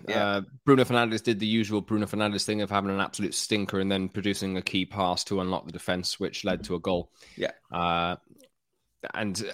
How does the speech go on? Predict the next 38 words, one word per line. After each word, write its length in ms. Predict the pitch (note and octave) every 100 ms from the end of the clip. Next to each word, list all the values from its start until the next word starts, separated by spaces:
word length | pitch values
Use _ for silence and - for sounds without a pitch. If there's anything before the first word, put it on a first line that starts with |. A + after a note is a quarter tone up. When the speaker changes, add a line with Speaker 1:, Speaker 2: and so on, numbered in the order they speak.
| - E2
Speaker 2:
in 160 | C3+ A#2+
the 80 |
circumstances, 840 | A#2 B2+ B2+ A#2+ A2+ A#2 A2 A2 G2
I 40 |
suppose 440 | F#2+ G2 G2+ G2 F2+
that 180 | F#2+ F#2+
is 160 | F#2+
the 80 | G#2
most 220 | G#2+ G2+
important 340 | F#2+ G#2 G2 -
thing. 180 | G#2+ - _ _ - _ _ -
Uh, 500 | G2+ F#2+ F#2 F#2 G1+ - _ _ _ _ - - - - - -
United 420 | B2 C#3+ A3+ D#3+ C#3+
also 380 | C3 D#3+ -
made 300 | D3+ D3 C#3
a 20 | A2+
big 320 | C3+ B2 -
song 240 | B2+ A#2+
and 100 | G#2
dance 320 | A#2+ A#2+ G#2
over 180 | G#2 G2
the 80 | F#2
week 240 | G#2 G2
about 220 | - F2 G#2+
being 280 | G2+ G2
really 240 | G2 F#2 F2+
fit 400 | - A2 F#2+ -
and 120 | F2+
feeling, 380 | - G2+ F#2 F2+
feeling 400 | - A2+ G2+ F#2
really 180 | F2 F2
fit 340 | - F#2 -
when 240 | F#2 F2 E2+
players 320 | - F#2 F2+ -
were 80 |
talking 320 | - F#2+ F2 F2
about 260 | E2+ -
how 400 | F2+ E2+ E2+ E2